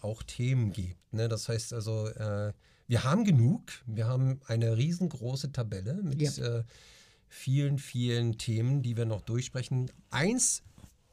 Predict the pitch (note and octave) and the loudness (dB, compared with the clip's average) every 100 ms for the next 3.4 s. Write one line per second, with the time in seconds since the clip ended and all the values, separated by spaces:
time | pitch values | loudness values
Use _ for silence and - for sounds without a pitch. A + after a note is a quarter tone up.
0 | - A#2+ D3+ C#3 A#2+ A2 C3+ - B2+ G#2+ | 0 2 2 0 2 4 2 0 0 8
1 | C3+ G#3 A3+ G3 - G3 B3+ B3+ - A2+ | 10 10 6 -4 0 0 2 -4 -6 -6
2 | - - B2 A#2+ - - A2 A#2 - B2 | -6 -6 -4 -4 -8 -10 -4 -4 -4 -6
3 | G#2 - B2+ G3+ | -4 0 2 2